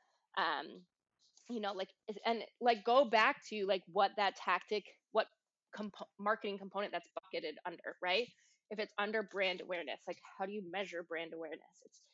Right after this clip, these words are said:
how many people know about your brand. So on social media, that's going to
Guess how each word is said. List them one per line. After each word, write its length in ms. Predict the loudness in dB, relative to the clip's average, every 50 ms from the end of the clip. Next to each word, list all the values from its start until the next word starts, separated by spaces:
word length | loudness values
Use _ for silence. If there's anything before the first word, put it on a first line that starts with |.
| _ _ _ -8
how 180 | -4 -4 -4
many 180 | -4 -4 -6 -8
people 300 | -10 -10 -8 -6 -6 -6
know 340 | -4 -2 -2 0 0 0 -2
about 220 | -2 -4 -4 -4
your 100 | -4 -6
brand. 340 | -4 -4 -4 -4 -4 -6 -8 -8
So 180 | -6 -6 -6 -4 -2
on 260 | 0 0 0 0 -2
social 300 | -4 -4 -4 -4 -4 -4
media, 360 | -4 -4 -2 -2 -2 -2 -2 -2
that's 220 | -4 -6 -6 _ -8 -6
going 240 | -4 -4 -4 -6
to 100 | -8 -10